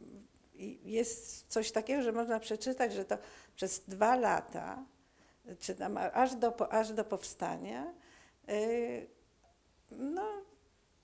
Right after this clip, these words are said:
pani Zak-, hrabina Zakrzewska, e, która <laughs> właśnie przychodzi do niej,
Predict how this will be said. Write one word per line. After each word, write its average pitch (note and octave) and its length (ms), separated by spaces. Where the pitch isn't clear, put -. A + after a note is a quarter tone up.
pani D#4+ 380
Zak-, G3+ 640
hrabina G#3 460
Zakrzewska, F#3+ 920
e, - 240
która F3+ 420
<laughs> - 240
właśnie G3+ 460
przychodzi A#3 480
do F#3 160
niej, G3+ 100